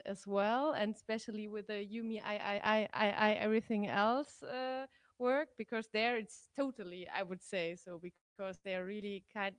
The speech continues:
too close to, uh, people. And, um, for us, it's a way to play with this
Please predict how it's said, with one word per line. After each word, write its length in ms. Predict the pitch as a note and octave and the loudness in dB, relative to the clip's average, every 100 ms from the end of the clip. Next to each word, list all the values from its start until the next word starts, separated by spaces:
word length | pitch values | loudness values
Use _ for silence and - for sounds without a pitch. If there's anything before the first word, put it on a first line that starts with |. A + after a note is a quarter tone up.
| F#3+ | -10
too 140 | G3 | -10
close 500 | _ - D4+ - A#3 B3 | _ -6 -4 -2 0 2
to, 300 | C4 - A3 | 0 -4 -8
uh, 360 | G#3 G3+ - G3 F#3+ | -4 -2 0 -2 0
people. 480 | B3 B3+ C#4 D4+ F4 - - - - - | -6 -4 -2 -2 -2 -14 -20 -20 -20 -2
And, 380 | G#3+ G#3+ A3+ A3 A#3 | 2 2 0 -2 -6
um, 540 | G#3+ G#3+ G#3+ G#3+ A3 _ _ _ _ _ _ | -4 -4 -4 -8 -10 _ _ _ _ _ _
for 240 | C#4 C4+ | 2 4
us, 340 | D#4+ F4 - C#4 | 4 2 -2 -8
it's 440 | B3 _ - - | -8 _ -20 -6
a 100 | A#3+ | -2
way 500 | A#3+ A#3+ C4 C#4+ C#4+ C#4 | 0 2 2 2 -2 -4
to 140 | B3 A3 - | -8 -8 -6
play 520 | C4 C#4 D4+ C#4 A#3 | -2 0 0 0 -2
with 300 | F#3 F#3 F3+ | -4 -6 -4
this 400 | G3 G3 - | -8 -8 -14